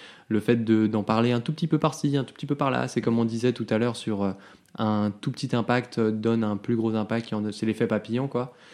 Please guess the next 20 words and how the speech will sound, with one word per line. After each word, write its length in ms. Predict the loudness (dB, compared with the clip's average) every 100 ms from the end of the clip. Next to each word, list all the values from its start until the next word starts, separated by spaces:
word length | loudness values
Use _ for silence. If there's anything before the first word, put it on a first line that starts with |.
| -16
C'est 100 | -2
vrai 120 | -2 2
que 180 | 2
juste, 340 | 2 0 -2 2
euh, 460 | 2 4 2 -2 -4
d'être 320 | 2 2 2
présent 580 | 2 4 6 6 4 -2 _ -4
dans 400 | 0 2 4 4
l'imaginaire 540 | 2 4 4 2 0 0
collectif, 440 | 0 0 -4 0
déjà 260 | 2 2 0
ça, 180 | -2
je 100 | -4
pense 180 | -4 -6
que 100 | -6
ça 240 | -2 -2 0
aide 140 | -2
effectivement 600 | -6 -10 -10 -8 -6 -8
à, 280 | -8 -10 -12 _ _ _ -20 -20 _ _ _
bah, 380 | -6 -6 -6